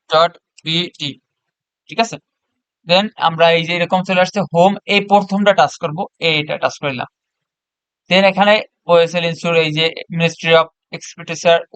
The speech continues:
Welfare and Foreign Employment, এখানে কিন্তু সব ইংরেজিতে লেখা আছে। ফরেন রিকোয়ারমেন্ট, বিদেশি চাকরি নিয়োগ,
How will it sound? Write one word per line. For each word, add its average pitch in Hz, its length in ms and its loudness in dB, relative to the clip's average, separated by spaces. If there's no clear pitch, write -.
Welfare 160 500 2
and 160 200 -2
Foreign 160 480 2
Employment, 160 680 0
এখানে 165 240 -6
কিন্তু 185 240 -4
সব 180 220 0
ইংরেজিতে 160 400 -6
লেখা 156 280 2
আছে। 175 320 0
ফরেন 180 380 2
রিকোয়ারমেন্ট, 170 680 2
বিদেশি 156 280 -6
চাকরি 160 280 -2
নিয়োগ, 165 260 2